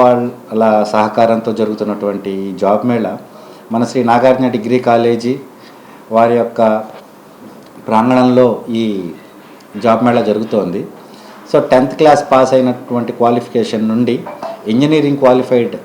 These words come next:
యువతీ యువకుల దాకా అన్ని సెక్టార్స్ వాళ్ళకి కూడా ఉపాధి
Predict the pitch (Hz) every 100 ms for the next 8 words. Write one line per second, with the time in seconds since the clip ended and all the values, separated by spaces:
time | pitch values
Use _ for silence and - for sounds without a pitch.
0 | - - - - - - 117 120 123 123
1 | 113 113 113 113 120 113 135 - - -
2 | 92 117 143 156 - 131 - 143 135 139
3 | 123 123 127 120 127 123 113 - - -
4 | - 107 131 131